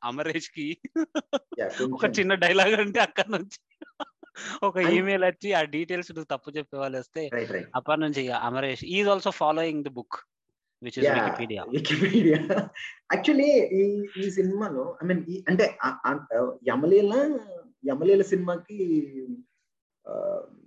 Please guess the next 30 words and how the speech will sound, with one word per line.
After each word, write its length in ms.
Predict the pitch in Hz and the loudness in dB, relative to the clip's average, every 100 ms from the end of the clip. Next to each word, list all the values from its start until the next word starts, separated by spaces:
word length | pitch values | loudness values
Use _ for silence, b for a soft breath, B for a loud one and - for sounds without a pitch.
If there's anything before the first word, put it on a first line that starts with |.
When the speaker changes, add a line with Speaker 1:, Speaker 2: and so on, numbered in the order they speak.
| _ _ | _ _
Speaker 2:
సు-, 220 | - 156 - | -8 -8 -4
ఫుల్ 180 | 165 196 | -2 0
క్రే-, 280 | 175 160 - | 0 0 -2
I 60 | 139 | -8
mean, 240 | 143 131 123 | -8 -10 -8
మంచి 260 | 131 156 | -6 -6
క్రేజ్ 320 | - 165 185 185 | 0 4 4 4
ఉంది. 220 | 147 - _ _ _ - | 0 -2 _ _ _ -20
యమలీల 460 | 107 127 151 151 143 | -12 0 0 2 -2
మంచి 320 | 131 123 127 | -2 -4 -8
ఫాలోయింగ్, 540 | - 117 113 139 147 139 | -2 -2 0 -2 0 0
హిట్ 400 | 123 127 - - | 0 -2 -6 -4
సినిమా, 260 | 175 135 - | -2 -4 -8
సూపర్ 240 | 127 170 | -4 0
హిట్ 160 | 175 - | 0 0
సినిమా. 280 | 131 113 - _ - | -8 -10 -12 _ -2
ఆలీని 300 | 113 131 156 | 2 4 4
Speaker 1:
అవును. 140 | 165 | 4
Speaker 2:
పెట్టి 300 | 147 147 156 | 2 0 0
ఎస్వి 260 | 147 - 135 | 0 0 -12
కృష్ణారెడ్డి 500 | 139 - 139 127 - | -16 -12 -8 -8 -8
సూపర్ 240 | 139 127 135 | -12 0 0
హిట్ 120 | 127 | 0
సినిమా. 180 | 117 117 _ _ B B B B 147 | -8 -12 _ _ B B B B 2
And, 220 | 190 214 185 | 6 6 4
ఆ, 120 | 135 - | 0 0
ఎస్వి 240 | 156 180 | 0 4
కృష్ణారెడ్డి 960 | 226 220 208 202 190 180 202 196 190 180 156 | 4 4 4 4 4 6 6 6 4 2 0
గురించి 340 | 170 190 175 175 | 2 4 0 -2
మనం 340 | 156 165 165 | -2 -4 -8